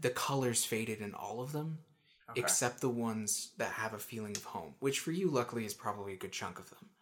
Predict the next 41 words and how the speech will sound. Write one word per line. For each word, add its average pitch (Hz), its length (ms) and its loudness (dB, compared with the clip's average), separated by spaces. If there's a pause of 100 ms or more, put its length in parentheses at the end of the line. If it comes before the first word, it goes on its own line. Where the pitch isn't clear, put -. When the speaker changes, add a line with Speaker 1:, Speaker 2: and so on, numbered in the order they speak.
Speaker 2:
Yeah. 101 240 -4 (160)
Speaker 1:
Those 131 260 4
ones 143 200 8
are, 127 60 8
like, 117 180 6
in 107 80 -2
full 110 260 2
bright 101 300 0
color 95 360 -6
again. 95 200 -14 (500)
Speaker 2:
Oh, 117 180 2
wow. 101 540 0 (160)
Speaker 1:
Um, 113 280 6
Speaker 2:
Okay. 95 200 -4 (920)
That's - 220 -6
so 71 240 -6
cool. - 280 -16 (100)
Speaker 1:
And 123 380 -2 (260)
she - 240 4
gave 131 300 2
you 127 120 0
your 113 140 0
feeling 107 340 -4
of 92 100 -8
home 85 280 -8
back. - 380 -10 (120)
That's 98 220 6
how 98 120 0
this 90 220 -2
worked. - 340 -12
She - 200 0
gives 98 240 -4
you 104 60 -2
Speaker 2:
Yeah. 98 60 -6
Speaker 1:
back 95 280 -2
what - 200 -6
she 104 200 0
already 104 220 -6
had - 280 -2
of - 120 -14
yours. - 440 -12